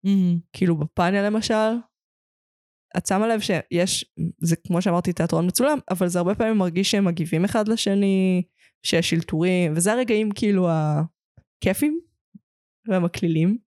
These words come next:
Speaker 2: They kinda dig it. מי החבר קאסט הכי איקוני בעינייך?
Speaker 1: הכי איקוני?
Speaker 2: איקוני! אל, אל תכריחי אותי להתקשר למרצים.
Speaker 1: איזה מרצים?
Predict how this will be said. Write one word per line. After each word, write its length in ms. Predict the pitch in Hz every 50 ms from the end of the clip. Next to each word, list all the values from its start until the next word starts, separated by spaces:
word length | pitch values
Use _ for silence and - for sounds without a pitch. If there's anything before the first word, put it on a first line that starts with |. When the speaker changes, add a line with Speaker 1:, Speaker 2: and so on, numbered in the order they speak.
| _ _ _ _ _ _ _ _ _ _ _ - 190
Speaker 2:
They 60 | 156 147 -
kinda 180 | - 175 170 156
dig 220 | 147 151 165 - -
it. 200 | - _ - _ _ _ _ _ _ _ _ _ _ _ _ _ _ _ _ _ _ _ _ _ _ _ _ -
מי 320 | 202 208 233 269 311 302
החבר 480 | 320 311 - 247 220 185 196 202 190 170
קאסט 680 | - - - 196 175 175 185 202 - - - - - - _ -
הכי 200 | 185 - - 160
איקוני 440 | 151 139 - - 165 - - -
בעינייך? 680 | - - - - - - - - - - - - - - _ _ _ _ _ _ _ _ _ _
Speaker 1:
הכי 180 | 185 175 - 196
איקוני? 580 | 190 180 175 - - 170 170 190 233 285 277 - _ _ _ -
Speaker 2:
איקוני! 680 | 233 254 - 311 294 262 240 226 202 180 151 180 - _ _ _ _ _ -
אל, 100 | 160 190 -
אל 120 | - 220
תכריחי 380 | 208 254 233 - 240 240 233 240
אותי 100 | 208 214
להתקשר 340 | 202 - - 202 - 202 190
למרצים. 460 | 180 180 180 170 - - 165 156 170 - _ _ _ _ _ _ _ _ _ _ _ _ _ _ _ _ _ -
Speaker 1:
איזה 200 | 202 190 190 226
מרצים? 500 | 214 202 175 156 - - 180 165 160 165